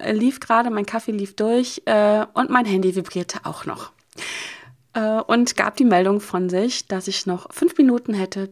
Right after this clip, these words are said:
bis zum nächsten Meeting. Ich hab mich dann kurz umgeschaut und hab gedacht, „Okay, wo ist jetzt die versteckte Kamera?“ Und ich musste leise lachen.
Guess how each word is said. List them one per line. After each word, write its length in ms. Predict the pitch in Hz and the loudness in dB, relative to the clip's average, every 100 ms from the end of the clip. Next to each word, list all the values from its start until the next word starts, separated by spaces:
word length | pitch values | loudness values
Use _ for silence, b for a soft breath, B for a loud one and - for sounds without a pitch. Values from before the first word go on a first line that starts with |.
| - | -10
bis 220 | 185 - | -8 -6
zum 360 | - - 208 208 | -6 -4 -4 -4
nächsten 480 | 175 160 - - 202 | -4 -6 -8 -6 -6
Meeting. 380 | 180 - - - _ _ _ - 226 B B B B B _ _ _ _ - | -6 -8 -16 -18 _ _ _ -14 -12 B B B B B _ _ _ _ 0
Ich 120 | 277 | 2
hab 80 | 302 | 4
mich 100 | 311 | 4
dann 160 | 269 | 2
kurz 300 | 247 285 277 | 2 0 0
umgeschaut 880 | - 254 269 262 262 277 - - - b b b 247 | 0 0 2 0 0 0 0 -4 -6 b b b -12
und 60 | |
hab 120 | 220 | -8
gedacht, 280 | - 214 214 | -4 -4 -4
„Okay, 240 | 202 208 190 | -10 -8 -8
wo 120 | 214 | -6
ist 140 | 240 240 | -6 -8
jetzt 340 | 240 - - | -10 -14 -6
die 300 | 220 214 - - 220 | -4 -4 -6 -12 -18
versteckte 560 | - 208 - 196 - | -10 -8 -4 -6 -6
Kamera?“ 540 | - - 185 180 214 320 - - | -8 -4 -2 0 0 -2 -8 -6
Und 140 | 214 | -4
ich 220 | 208 - - | -4 -6 -4
musste 340 | 208 208 202 | -4 0 0
leise 340 | 190 170 170 | 2 2 -2
lachen. 360 | 165 156 - | -6 -8 -12